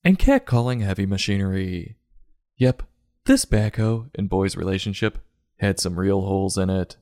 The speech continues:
As for Craig's illustrations, everyone likes looking at trucks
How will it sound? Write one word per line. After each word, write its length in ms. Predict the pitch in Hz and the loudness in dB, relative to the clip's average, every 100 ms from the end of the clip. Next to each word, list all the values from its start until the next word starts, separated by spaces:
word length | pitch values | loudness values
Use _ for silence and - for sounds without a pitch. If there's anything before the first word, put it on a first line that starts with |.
| _ _ _ _ _ _ _ _ _ - | _ _ _ _ _ _ _ _ _ 2
As 200 | 254 247 | 4 4
for 120 | 95 | 0
Craig's 340 | - 104 95 | 0 0 2
illustrations, 760 | 101 101 - 101 - 104 104 - _ _ _ _ | -2 -2 -2 -2 0 -2 -2 -8 _ _ _ _
everyone 400 | 247 254 190 127 | 2 6 6 6
likes 320 | 98 98 - | 4 0 0
looking 240 | 101 104 98 | -4 -2 0
at 120 | 87 | -2
trucks 460 | - 98 101 - | 0 0 0 -6